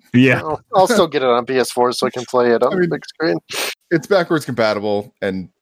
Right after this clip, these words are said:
Speaker 3: that's what they're,
Speaker 2: Yeah.
Speaker 3: they're banking on. But, uh, it still is like, how fucking long have they been working on this, and they can't even give, like, a native version for the actual consoles that are out, that will be out for, like, six months by the time this thing launches.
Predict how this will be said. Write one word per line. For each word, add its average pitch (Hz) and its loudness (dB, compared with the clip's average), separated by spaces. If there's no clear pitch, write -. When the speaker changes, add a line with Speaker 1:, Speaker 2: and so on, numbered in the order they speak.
Speaker 3:
that's 107 -2
what 175 -2
they're, 170 4
Speaker 2:
Yeah. 123 6
Speaker 3:
they're 110 2
banking 101 -10
on. 104 -2
But, 98 0
uh, 90 -2
it 98 -12
still 104 0
is 98 -8
like, 95 -2
how 120 -6
fucking 135 -2
long 135 0
have 139 -2
they 135 4
been 131 -2
working 131 -4
on 127 -2
this, 139 -6
and 117 -4
they 104 -2
can't 110 -4
even 101 -6
give, 107 -2
like, 104 -2
a 104 -2
native 95 -2
version 98 0
for 101 -4
the 92 -4
actual 92 -8
consoles 98 -4
that 117 -4
are 123 -2
out, 143 -4
that 117 -4
will 104 -2
be 104 0
out 104 0
for, 113 -6
like, 101 -2
six - -4
months 107 -4
by 117 -2
the 117 -2
time 127 -8
this 131 -12
thing 139 -12
launches. 147 -8